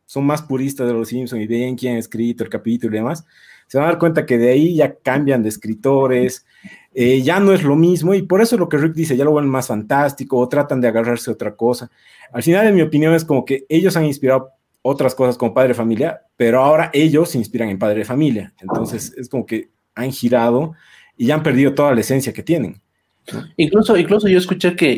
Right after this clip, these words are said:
Speaker 2: eh, ese, justo ese episodio de Refritos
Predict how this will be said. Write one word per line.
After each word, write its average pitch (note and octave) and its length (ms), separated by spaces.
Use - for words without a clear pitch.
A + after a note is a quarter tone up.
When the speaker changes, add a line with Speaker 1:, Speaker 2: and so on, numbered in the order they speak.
Speaker 2:
eh, A2 100
ese, C#3 500
justo D#3+ 300
ese D3+ 140
episodio A#2+ 460
de G#2 100
Refritos A2 680